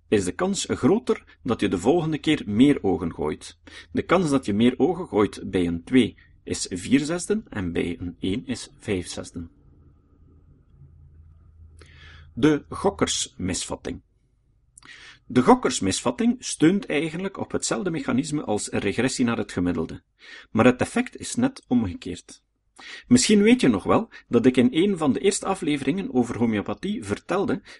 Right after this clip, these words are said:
dat ik ooit een homeopathisch middel had gekregen van mijn toenmalige tandarts.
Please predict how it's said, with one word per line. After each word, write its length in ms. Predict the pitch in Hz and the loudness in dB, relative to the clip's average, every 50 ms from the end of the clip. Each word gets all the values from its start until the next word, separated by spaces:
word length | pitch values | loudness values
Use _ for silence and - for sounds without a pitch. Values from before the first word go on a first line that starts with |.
| _ | _
dat 160 | - 117 - | 0 2 2
ik 240 | - 214 - - - | 2 0 -2 -2 2
ooit 240 | 180 196 240 254 - | 2 4 4 2 0
een 160 | - - 117 | -2 -2 0
homeopathisch 720 | 101 107 120 - 107 104 - - - 208 - - - - | 0 0 0 0 -2 -2 -2 -2 -4 -2 -4 -4 -4 -2
middel 280 | - - 214 214 185 151 | -4 -2 -2 -2 -4 -4
had 160 | 156 - - | -6 -6 -6
gekregen 480 | 147 131 - - 135 151 165 175 170 139 | -8 -6 -4 -2 -4 -2 -4 -6 -4 -2
van 120 | 135 123 | -2 -2
mijn 200 | 113 104 92 87 | 0 -2 -4 -6
toenmalige 640 | - 175 180 160 143 139 139 143 135 123 131 135 - - _ _ _ _ | -6 -4 -4 -2 -2 -2 -2 -2 0 0 -2 -2 -4 -8 _ _ _ _
tandarts. 640 | - - - 226 - - - - - - - - - | -2 0 0 0 -2 -4 -8 -10 -12 -14 -14 -16 -20